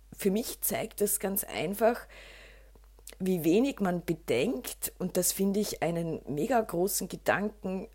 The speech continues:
wie unterschiedlich verschiedene Sprachen, also zum Beispiel schon die doch sehr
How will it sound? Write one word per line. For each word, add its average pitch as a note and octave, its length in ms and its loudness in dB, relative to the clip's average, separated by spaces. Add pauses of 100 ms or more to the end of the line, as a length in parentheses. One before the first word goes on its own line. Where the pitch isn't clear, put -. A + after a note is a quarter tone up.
(460)
wie F3+ 460 -4 (340)
unterschiedlich A3 1120 -2
verschiedene G3 800 -4
Sprachen, D3 960 -2 (300)
also E3 220 -2
zum F3 180 -8
Beispiel F#3+ 400 -2
schon G3 320 -2
die F#3 260 -4
doch - 220 0
sehr - 260 0